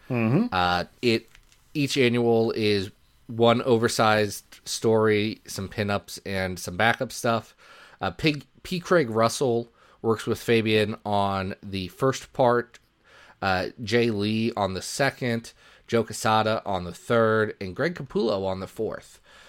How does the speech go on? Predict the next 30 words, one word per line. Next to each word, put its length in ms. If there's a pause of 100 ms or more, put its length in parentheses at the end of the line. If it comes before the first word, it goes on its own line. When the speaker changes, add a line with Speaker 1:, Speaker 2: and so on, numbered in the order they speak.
(240)
Speaker 2:
Uh, 280
it 140
has 320
a 240
very 420
classic 800 (240)
Jim 360
Lee 240
cover 580 (180)
to 240
it. 320 (140)
Speaker 1:
Yes, 460
and 200
we 100
should, 500
uh, 280
note 480
that 360
the 200
first 380
issue 280
is 240
a 60
Jam 640
issue. 500 (640)
Um, 600 (320)
so 580 (440)
Jim 380
Lee 220
actually 840